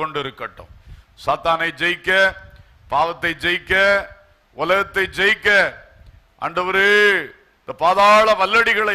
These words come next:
எல்லாவற்றையும் ஜெயிக்க, சொந்த மாம்சத்திலிருந்து எழும்புகிற தவறான ஆலோசனைகளை ஜெயிக்க எங்களுக்கு கிருபை அருளுங்கப்பா. சபையாக கர்த்தர் உமக்குள்ளே கட்டி எழுப்பணும்.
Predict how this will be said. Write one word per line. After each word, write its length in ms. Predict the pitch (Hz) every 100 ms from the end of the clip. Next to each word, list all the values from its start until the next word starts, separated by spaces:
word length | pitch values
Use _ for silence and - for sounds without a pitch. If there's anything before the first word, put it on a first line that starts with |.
| 190
எல்லாவற்றையும் 680 | 240 247 240 226 202 196 165
ஜெயிக்க, 300 | 165 175 - 139 113 87 - - - _ -
சொந்த 240 | 156 185 180 165
மாம்சத்திலிருந்து 760 | 196 196 196 165 196 190 185
எழும்புகிற 420 | 190 196 196 185 170 131 - _ _ _
தவறான 380 | 160 208 220 220 202 185
ஆலோசனைகளை 680 | 240 247 - 220 190 190 156 180
ஜெயிக்க 300 | 214 214 151 120 95 - _ _ 120
எங்களுக்கு 360 | 175 185 165 160
கிருபை 280 | 165 175 170 143
அருளுங்கப்பா. 680 | 139 170 160 143 123 120 127 113 95 - _ _ _ -
சபையாக 600 | 156 156 165 180 185 185 175 131 - _ -
கர்த்தர் 360 | 156 - 180 165
உமக்குள்ளே 460 | 185 165 185 180 170
கட்டி 220 | 160 165 180 170
எழுப்பணும். 500 | 185 196 202 190